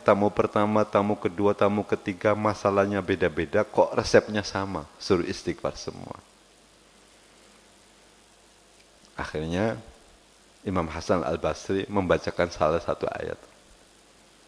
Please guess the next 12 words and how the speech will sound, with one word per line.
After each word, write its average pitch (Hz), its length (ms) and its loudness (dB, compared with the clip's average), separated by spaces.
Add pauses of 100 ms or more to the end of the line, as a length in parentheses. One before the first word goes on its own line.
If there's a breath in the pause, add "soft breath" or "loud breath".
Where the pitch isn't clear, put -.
(500 loud breath)
"Faqultu 143 560 2
astaghfiru 117 800 4
rabbakum 98 960 2
innahu 98 720 0
kana 85 480 0
ghaffara." - 960 -2 (1700 loud breath)
Dengan 87 320 0
beristighfar, 98 800 0 (960)
"yursilis 117 720 0
samaa'a 117 960 2
'alaikum 98 560 -2
midrara." 85 800 -4